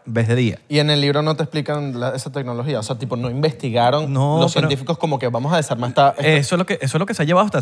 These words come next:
Speaker 1: hasta el sol de hoy en el Área cincuenta y uno, que es lo que
Speaker 2: Esa
Speaker 1: hacía Bob Lazar. A Bob Lazar lo contrataron es para que él hiciera reverse engineering y poco a poco, eso va a tardar miles de años, marico,
Speaker 2: Claro.
Speaker 1: o cientos de años en porque es mucha tecnología que no entendemos en
Speaker 2: Sí,
Speaker 1: absoluto.
Speaker 2: reverse engineer es como desarmar,
Speaker 1: Pero,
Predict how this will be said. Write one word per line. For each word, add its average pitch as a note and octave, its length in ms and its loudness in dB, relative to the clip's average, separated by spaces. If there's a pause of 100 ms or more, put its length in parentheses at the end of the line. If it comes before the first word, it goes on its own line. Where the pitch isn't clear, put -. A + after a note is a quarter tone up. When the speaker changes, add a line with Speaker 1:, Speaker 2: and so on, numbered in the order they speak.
(140)
Speaker 1:
hasta A#2 160 -4
el G#2 120 -2 (120)
sol A#2+ 180 -2
de F3+ 80 -2
hoy C3 260 0
en F#2 140 -8
el G#2+ 100 -4
Área G#2 140 -4
cincuenta G#2 300 -6
y C#3+ 40 -6
uno, C#3 180 -4
que - 40 -20
es - 60 -16
lo G#2 60 -2
que A#2 80 2
Speaker 2:
Esa A#2+ 160 4
Speaker 1:
hacía - 20 4
Bob C3+ 180 4
Lazar. B2 260 2
A G#2+ 60 -2
Bob A2 160 0
Lazar A2+ 220 -2
lo D3 100 -4
contrataron D3+ 560 -2 (340)
es B2 140 -2
para C#3+ 240 0
que A#2 180 -6
él A2 80 -2
hiciera B2+ 460 -2
reverse A#2 480 -6
engineering D#3 360 -2 (200)
y F3+ 80 0
poco G#3+ 400 2
a A#3 100 -2
poco, A#3 300 2
eso - 120 2
va G#3+ 40 6
a G#3+ 40 4
tardar A3+ 260 2
miles A3 260 2
de C#3+ 80 4
años, C3 240 4
marico, A#2 180 0
Speaker 2:
Claro. G#2+ 220 0
Speaker 1:
o G#2+ 60 2
cientos C#3 360 -2
de C3+ 80 2
años E3+ 300 2
en A#2 240 -2 (500)
porque A2+ 160 -6
es B2+ 60 0
mucha D3+ 240 0
tecnología C#3 320 -2
que E3 60 -4
no A#2+ 140 0
entendemos C3 840 -4
en A2 80 -10
Speaker 2:
Sí, G#2+ 80 -2
Speaker 1:
absoluto. G#2+ 440 0
Speaker 2:
reverse D3+ 460 2
engineer F#3 280 0
es A#3 40 -2
como G3+ 240 0
desarmar, C3+ 720 0
Speaker 1:
Pero, A3+ 460 4